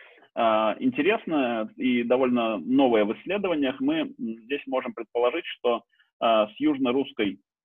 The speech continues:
равнины, это территория сегодняшней Восточной Украины, э, территория Южной России, территория Кавказа,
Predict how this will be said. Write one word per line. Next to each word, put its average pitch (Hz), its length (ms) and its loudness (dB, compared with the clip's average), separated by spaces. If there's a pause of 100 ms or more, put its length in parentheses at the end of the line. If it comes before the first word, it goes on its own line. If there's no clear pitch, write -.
равнины, 147 500 2
это 123 160 0
территория 120 600 0 (240)
сегодняшней 120 420 -2
Восточной 113 480 -4
Украины, 143 520 -4 (460)
э, 107 260 0
территория 113 480 0
Южной 110 260 -2
России, - 360 -4
территория 107 400 -2
Кавказа, 160 560 -2